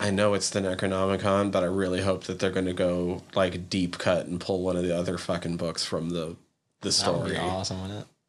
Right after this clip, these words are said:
Speaker 1: God, I can't remember their names. An Oshbraken Colton or something, and
Speaker 2: Yeah.
Speaker 1: An Oshbraken Colton or the Book of Ibon. Either, I was really hoping one of those two were gonna be used,
Speaker 2: You know,
Speaker 1: but
Speaker 2: we
Speaker 1: oh
Speaker 2: talked
Speaker 1: well.
Speaker 2: about that, too, with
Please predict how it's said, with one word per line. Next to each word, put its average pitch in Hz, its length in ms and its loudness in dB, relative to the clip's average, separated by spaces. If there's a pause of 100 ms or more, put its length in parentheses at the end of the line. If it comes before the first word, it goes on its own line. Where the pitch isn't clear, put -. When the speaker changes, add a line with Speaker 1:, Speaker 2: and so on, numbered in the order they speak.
Speaker 1:
God, 92 200 -2
I 80 80 -2
can't 87 200 -2
remember 87 280 0
their 85 160 -2
names. 85 400 -2
An 95 180 -2
Oshbraken 90 880 -2
Colton 92 540 -4
or 92 100 -2
something, 92 400 0
and 90 420 -2 (320)
Speaker 2:
Yeah. 98 420 -2 (1000)
Speaker 1:
An 131 180 10
Oshbraken 123 1400 4 (200)
Colton 147 640 4 (420)
or 107 200 6
the 101 140 0
Book 95 180 0
of 87 100 -2
Ibon. 80 500 -2 (680)
Either, 135 420 8
I 135 140 8
was 135 160 6
really 135 260 8
hoping 117 380 4
one 107 140 6
of 98 60 2
those 98 220 4
two 107 160 2
were 92 120 -4
gonna 90 160 0
be 87 120 -4
used, 76 460 -4
Speaker 2:
You 127 80 6
know, 147 60 8
Speaker 1:
but 151 40 6
Speaker 2:
we 180 60 6
Speaker 1:
oh - 40 2
Speaker 2:
talked 208 260 2
Speaker 1:
well. 147 180 2
Speaker 2:
about 120 100 -2
that, 107 220 2
too, 127 300 0
with 87 340 -6